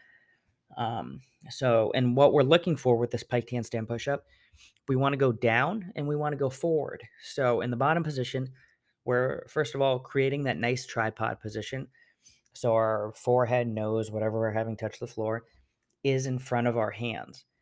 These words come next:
Um, we actually want our torso planched, so our hips slightly behind our shoulders. I actually saw a, uh,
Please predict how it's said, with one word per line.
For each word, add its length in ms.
Um, 400
we 160
actually 460
want 320
our 100
torso 580
planched, 800
so 480
our 140
hips 320
slightly 380
behind 340
our 80
shoulders. 520
I 100
actually 260
saw 220
a, 200
uh, 200